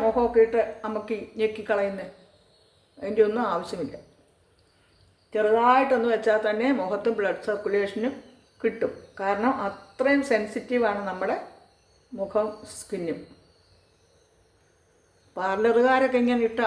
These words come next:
അമക്കും. എന്തിനാ വെച്ചാൽ അവർക്ക് എന്തൊക്കെയോ കുറച്ച് ചെയ്തു എന്ന് വരുത്തണ്ടേ? എന്തിനാ അവിടെയൊക്കെ കൊണ്ട് വെറുതെ അതിനുള്ള മുഖത്തിനെയൊക്കെ ഇട്ട് പീഡിപ്പിക്കാനുള്ള അവസരം കൊടുക്കുന്നത്? നമ്മളാകുമ്പോൾ നമ്മുടെ മുഖത്ത് നമ്മുടെ കയ്യിൽ ഇരുന്നാൽ മതി. അപ്പം നമുക്ക്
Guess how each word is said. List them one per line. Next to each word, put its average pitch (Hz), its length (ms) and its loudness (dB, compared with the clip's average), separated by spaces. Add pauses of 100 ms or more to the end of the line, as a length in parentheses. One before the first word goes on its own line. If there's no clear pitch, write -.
അമക്കും. 202 300 -4 (120)
എന്തിനാ 220 260 0
വെച്ചാൽ 226 220 0
അവർക്ക് 220 260 2 (420)
എന്തൊക്കെയോ 247 380 6 (200)
കുറച്ച് 247 220 -2 (120)
ചെയ്തു 220 260 8
എന്ന് 254 160 4
വരുത്തണ്ടേ? 220 440 2 (1120)
എന്തിനാ 220 280 2
അവിടെയൊക്കെ 240 380 2
കൊണ്ട് 233 180 0
വെറുതെ 226 260 4
അതിനുള്ള 220 300 2 (680)
മുഖത്തിനെയൊക്കെ 226 580 2
ഇട്ട് 214 180 2
പീഡിപ്പിക്കാനുള്ള 214 680 0 (100)
അവസരം 214 400 -4
കൊടുക്കുന്നത്? 196 400 -6 (1200)
നമ്മളാകുമ്പോൾ 240 560 2
നമ്മുടെ 214 320 -2
മുഖത്ത് 240 280 -4 (120)
നമ്മുടെ 202 260 -2
കയ്യിൽ 196 220 0
ഇരുന്നാൽ 175 240 -6
മതി. 147 180 -4
അപ്പം 170 180 -6
നമുക്ക് 175 220 -2